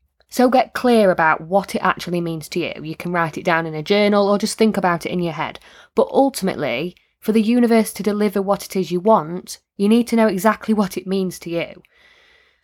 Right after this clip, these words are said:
And then what beliefs do you want to hold for yourself? So instead of feeling like, "Oh, I just don't know, I don't know, I can't do this, I just feel so stuck," how about,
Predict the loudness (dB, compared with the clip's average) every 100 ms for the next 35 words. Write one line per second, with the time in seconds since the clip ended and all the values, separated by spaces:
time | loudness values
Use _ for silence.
0 | 0 4 4 4 2 2 0 0 -2 -4
1 | -2 -2 0 -2 -2 -6 -6 -8 -12 -10
2 | -10 -10 -10 0 0 2 -2 0 2 4
3 | 4 2 -2 _ _ _ _ _ -2 2
4 | 2 2 0 2 0 -2 -12 -10 -4 -2
5 | -2 0 0 2 2 2 2 0 -2 -2
6 | 0 2 2 0 -8 -10 -6 -4 -4 -2
7 | -2 0 -2 -6 -12 -6 -6 -4 -4 -6
8 | -6 2 4 4 -2 -20 _ -20 _ -6
9 | 2 4 6 4 2 0 -6 -10